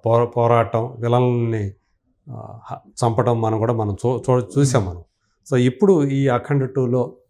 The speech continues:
Speaker 1: ఆ, ఎలా ఉండబోతుంది ఏంటి, దీంట్లో మహాకుంభమేళాకి ఉన్నటువంటి ప్రాముఖ్యత ఏంటి,
Speaker 2: ఓకే.
Speaker 1: so, ఎలా, ఆ, అఖండ ఆ పాత్ర, ఆ, అఘోరాలకు, మిగతా అఘోరాలతోటి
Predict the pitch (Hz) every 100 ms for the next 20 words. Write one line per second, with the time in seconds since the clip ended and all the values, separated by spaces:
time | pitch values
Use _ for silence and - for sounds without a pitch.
0 | _ _ _ - 120 107 107 110 120 117
1 | 117 117 113 110 110 107 107 110 107 107
2 | - _ _ - 117 131 131 110 104 110
3 | 139 147 135 120 113 120 117 113 113 110
4 | 110 110 107 107 104 110 104 _ _ _
5 | 110 110 123 131 139 135 107 101 92 101
6 | - _ _ _ _ _ _ 131 113 123
7 | 113 113 - 110 131 147 160 160 - -
8 | _ _ - 117 113 107 - 120 104 156
9 | 156 120 92 - _ _ _ 120 110 120
10 | 123 - 123 104 98 _ - 117 110 113
11 | 123 117 147 139 135 120 120 120 143 131
12 | 120 113 120 120 110 120 107 120 117